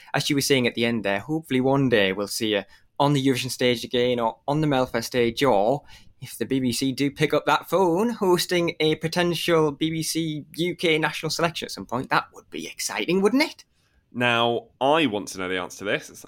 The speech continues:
Speaker 2: I think everyone listening will want to know the answer to this. The best part of doing interviews on Zoom is that you get to see somebody's room in their house.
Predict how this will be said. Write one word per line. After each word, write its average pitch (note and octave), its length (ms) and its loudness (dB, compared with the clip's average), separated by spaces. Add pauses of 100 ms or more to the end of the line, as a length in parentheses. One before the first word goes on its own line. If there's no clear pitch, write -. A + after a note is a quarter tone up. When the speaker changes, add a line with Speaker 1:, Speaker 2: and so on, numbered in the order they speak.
(100)
Speaker 2:
I G2+ 80 -8
think A2 340 -8
everyone G2+ 300 -4
listening F#2+ 300 -8
will F#2 80 -8
want F#2 140 -10
to - 100 -14
know F#2 40 -8
the F2+ 120 -4
answer F2+ 180 -10
to G2 60 -12
this. B2 240 -6
The G#2+ 100 -6
best - 640 -6
part G#2 480 -2
of G#2 340 0
doing G2+ 300 -4
interviews G2+ 640 -10
on F#2+ 240 -6
Zoom G#2 500 -4
is G2+ 260 -8
that - 140 -8
you F#2+ 100 -8
get - 280 -6
to G#2+ 80 -12
see G#2 500 -6
somebody's G#2 840 -6
room B2 540 -2
in A#2 140 -8
their F#2 220 -2
house. - 760 -8